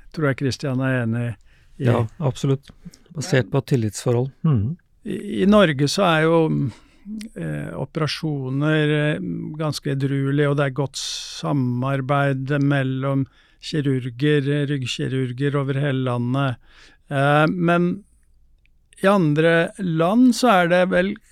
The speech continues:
Speaker 1: kanskje lov til å si at det er litt mer, eh, cowboyvirksomhet. Ehm,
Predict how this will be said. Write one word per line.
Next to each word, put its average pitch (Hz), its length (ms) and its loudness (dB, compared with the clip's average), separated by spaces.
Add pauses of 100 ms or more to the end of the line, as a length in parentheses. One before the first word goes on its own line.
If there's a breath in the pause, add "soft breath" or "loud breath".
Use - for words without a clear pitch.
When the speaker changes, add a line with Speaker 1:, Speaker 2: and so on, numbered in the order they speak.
Speaker 1:
kanskje 165 420 0
lov 139 260 0
til 165 140 -2
å 165 200 -2
si 151 260 -2
at 143 140 -2
det 160 100 -2
er 156 60 0
litt 143 320 -2
mer, 143 280 0
eh, 147 280 0 (1080)
cowboyvirksomhet. 147 1040 0 (160)
Ehm, 151 760 4